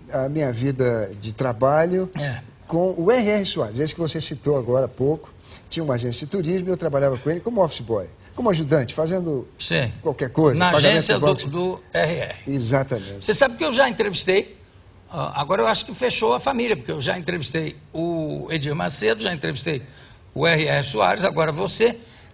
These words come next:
Speaker 2: Tem mais algum pregador que esteja fora
Speaker 1: Tem
Speaker 2: desse
Speaker 1: milhares, milhares
Speaker 2: Na família?
Speaker 1: e milhares. Não, na
Speaker 2: Família
Speaker 1: família,
Speaker 2: toda?
Speaker 1: na família mais também.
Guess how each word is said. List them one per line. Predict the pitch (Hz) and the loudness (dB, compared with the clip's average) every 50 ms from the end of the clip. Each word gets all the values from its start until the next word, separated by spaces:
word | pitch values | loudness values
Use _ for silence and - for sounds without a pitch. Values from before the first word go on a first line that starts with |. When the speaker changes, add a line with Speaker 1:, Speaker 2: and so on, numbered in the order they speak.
| _ | _
Speaker 2:
Tem | - 226 226 | 2 2 2
mais | 220 233 277 311 302 247 | 4 2 4 4 6 6
algum | 254 214 208 214 165 | 4 4 2 -4 -2
pregador | - - 170 165 156 147 143 214 247 254 | 0 0 2 2 2 4 6 4 4 4
que | - - | 2 -4
esteja | - 170 151 127 143 139 | -6 -4 -2 -2 -2 -2
fora | - - 175 180 175 156 | -2 0 2 2 2 2
Speaker 1:
Tem | 147 302 | -2 -2
Speaker 2:
desse | 294 247 208 | -2 2 4
Speaker 1:
milhares, | 170 185 226 240 226 196 147 120 117 - - - - - - - - | 4 4 4 4 2 0 0 -4 -4 -6 -10 -12 -14 -16 -20 -20 -10
milhares | - 226 233 214 165 | -8 -6 -4 0 2
Speaker 2:
Na | 143 143 165 | 2 4 4
família? | - 185 160 190 247 285 - 226 | 4 4 4 6 4 6 6 6
Speaker 1:
e | 160 | 4
milhares. | 139 135 147 139 - - - - - - - - - | 4 0 -4 -4 -8 -16 -20 -20 -20 -20 -20 -8 2
Não, | - 190 - - | 2 2 2 2
na | 151 175 | -2 2
Speaker 2:
Família | 170 202 175 175 - 208 | 4 6 6 8 8 6
Speaker 1:
família, | 240 247 | 6 4
Speaker 2:
toda? | 247 254 269 269 - - | 4 4 4 4 2 -8
Speaker 1:
na | 156 151 165 151 | 0 0 2 2
família | - 170 165 165 - - 196 233 285 254 | 2 2 2 2 2 2 0 0 2 2
mais | 214 196 214 214 170 - | 2 2 2 2 0 -2
também. | 165 135 123 147 160 147 113 - | -4 -2 0 0 0 0 -2 -6